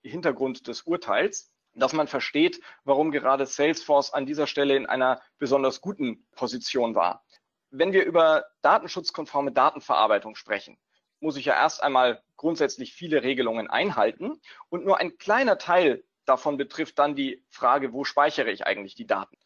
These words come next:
Also ich kann ja nicht mit den Daten machen, was ich will, nur weil sie gerade hier in Deutschland auf meiner Festplatte liegen, sondern ich muss ja dafür sorgen, dass ich generell datenschutzkonform handle. Und jetzt kommt der nächste Punkt, dass es heißt, na ja, aber das ist in jedem Fall nur dann möglich,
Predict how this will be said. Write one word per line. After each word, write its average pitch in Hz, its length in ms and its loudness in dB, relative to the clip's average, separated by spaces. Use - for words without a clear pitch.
Also 113 180 0
ich - 140 -10
kann 123 120 -2
ja 120 80 -2
nicht 139 180 -8
mit 131 160 -10
den 123 120 -6
Daten 127 320 2
machen, 127 260 0
was 120 140 -2
ich 117 120 -14
will, 131 140 -4
nur 135 140 -4
weil 120 120 4
sie 117 120 -12
gerade 110 240 0
hier 127 260 0
in 117 140 -8
Deutschland 120 400 0
auf 104 80 -4
meiner 113 180 -2
Festplatte 107 460 -4
liegen, 123 340 -8
sondern 170 460 4
ich - 140 -12
muss 175 160 -8
ja 170 80 2
dafür 143 300 0
sorgen, 135 340 4
dass 135 140 -2
ich 139 120 -16
generell 120 580 2
datenschutzkonform 107 960 -4
handle. 98 320 -6
Und 170 160 0
jetzt 226 180 0
kommt 196 220 0
der 147 100 4
nächste 196 320 0
Punkt, - 480 -8
dass 143 140 0
es 151 100 -8
heißt, 156 300 0
na 151 120 2
ja, 190 360 4
aber 147 200 4
das 147 180 0
ist - 200 -14
in 120 140 -10
jedem 202 280 -4
Fall 143 200 0
nur 127 160 -4
dann 127 260 2
möglich, 196 580 0